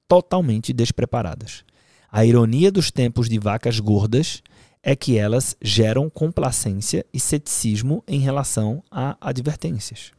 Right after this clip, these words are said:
Os epidemiologistas vinham alertando havia anos que algo como a covid dezenove poderia acontecer, mas suas palavras encontraram, na maior parte das vezes, ouvidos moucos,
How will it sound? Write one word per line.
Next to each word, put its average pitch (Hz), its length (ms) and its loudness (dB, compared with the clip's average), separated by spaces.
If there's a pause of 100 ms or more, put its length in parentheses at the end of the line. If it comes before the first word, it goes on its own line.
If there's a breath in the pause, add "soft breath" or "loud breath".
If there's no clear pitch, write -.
(160)
Os 131 220 4
epidemiologistas 143 1120 4
vinham 139 420 0
alertando 135 800 0 (640 loud breath)
havia 123 320 6
anos 147 500 6
que 151 180 2
algo 170 280 4
como 151 160 0
a 143 40 0
covid 127 280 0
dezenove 117 320 4
poderia 127 260 0
acontecer, 135 500 -4 (260)
mas 110 220 0
suas 131 280 0
palavras 104 540 0
encontraram, 101 640 -2
na 107 80 -2
maior 107 300 0
parte 110 320 -4
das 113 180 0
vezes, 95 380 -2
ouvidos 104 500 0
moucos, 101 640 -2